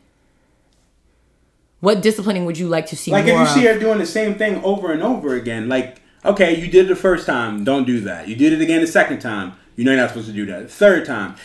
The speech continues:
Speaker 2: like, you can't just continue being that she keeps doing the same thing and it's okay, and it's just like, "I'm gonna talk to her," or whatever. No. If you keep on doing the same thing, you're gonna keep on getting on punishment. Like, it, it, it's, it's, it, to me,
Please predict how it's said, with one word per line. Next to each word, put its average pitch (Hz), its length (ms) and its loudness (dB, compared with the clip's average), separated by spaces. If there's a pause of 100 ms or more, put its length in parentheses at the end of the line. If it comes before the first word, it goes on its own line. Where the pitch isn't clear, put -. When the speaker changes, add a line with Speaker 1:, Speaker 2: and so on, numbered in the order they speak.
(120)
Speaker 2:
like, 131 180 2
you 131 60 -8
can't 208 240 2
just 165 160 -8
continue 165 400 0
being 151 240 2
that 131 200 2
she 151 80 -6
keeps 143 220 -10
doing 143 160 2
the 123 80 0
same 147 320 2
thing 143 340 0
and 127 80 -4
it's 127 140 -4
okay, 131 560 2 (220)
and 131 160 4
it's 127 100 2
just 139 300 2
like, 127 160 2
"I'm 113 180 -10
gonna 123 60 -2
talk 156 320 2
to 139 80 -2
her," 123 80 0
or - 20 -4
whatever. 135 340 0
No. 135 440 -2 (240)
If 135 120 -4
you 196 60 -6
keep 214 160 0
on 185 80 4
doing 185 140 6
the 170 60 0
same 180 200 0
thing, 175 160 -2
you're 147 140 2
gonna 131 100 -8
keep 190 160 0
on 147 80 -2
getting 139 180 0
on 123 120 -4
punishment. 110 640 -12
Like, 113 260 -6 (880)
it, 143 60 2
it, 151 260 0
it's, 147 160 0
it's, - 300 -2
it, 165 280 0
to 190 100 4
me, 156 540 2